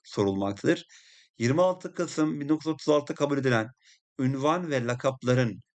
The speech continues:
kaldırılması hakkındaki kanun, soyadı kanununu tamamlayan bir gelişmedir. Bu kanun ile ağa, hacı, molla, hafız gibi birçok ünvan ve ayrıcalık kazandıran ünvanlar, lakaplar yasaklandı.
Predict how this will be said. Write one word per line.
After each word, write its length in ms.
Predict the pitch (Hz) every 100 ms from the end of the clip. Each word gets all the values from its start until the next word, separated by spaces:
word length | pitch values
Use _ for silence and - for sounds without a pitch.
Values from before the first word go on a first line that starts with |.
| _
kaldırılması 580 | - 113 127 135 156 160
hakkındaki 460 | 131 127 120 123
kanun, 400 | 123 104 104 104 - _ _
soyadı 400 | - 170 208 190
kanununu 720 | - 131 120 113 107 104 110 _
tamamlayan 520 | - 131 139 143 131
bir 80 | 113
gelişmedir. 640 | 104 101 104 - 117 - _ _ _ _ -
Bu 100 | 208
kanun 400 | 214 196 175 147
ile 320 | - 113 107 123 _ _
ağa, 360 | 135 127 110 120 -
hacı, 540 | 120 120 107 104 - _
molla, 540 | - 123 120 107 104 123
hafız 500 | 127 117 101 - - -
gibi 340 | 107 101 127 - _
birçok 460 | 233 214 160 131 -
ünvan 420 | 113 98 110 131 - - _ -
ve 200 | 131 127
ayrıcalık 500 | 135 135 160 175 -
kazandıran 480 | 127 117 110 107 -
ünvanlar, 460 | 131 110 104 104
lakaplar 480 | 143 143 120 - 175
yasaklandı. 680 | 151 127 110 - 90 90